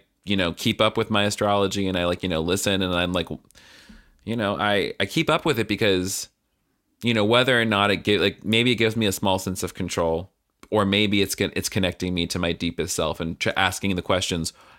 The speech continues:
"How can I continue to release? In what ways am I believing my illusions?" And so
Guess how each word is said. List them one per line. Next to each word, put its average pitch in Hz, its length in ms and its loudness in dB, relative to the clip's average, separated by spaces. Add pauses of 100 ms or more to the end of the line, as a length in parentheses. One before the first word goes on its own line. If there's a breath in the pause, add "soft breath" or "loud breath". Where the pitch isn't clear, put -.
"How 104 340 2
can 110 180 -2
I 110 80 0
continue 92 640 -2 (160)
to - 100 -6
release? 82 720 -4
In 82 160 -4
what 90 300 0
ways 92 340 2
am 82 100 -6
I 82 60 0
believing 90 560 -2 (160)
my 85 100 -2
illusions?" 82 600 -4 (960)
And 127 100 0
so 151 380 4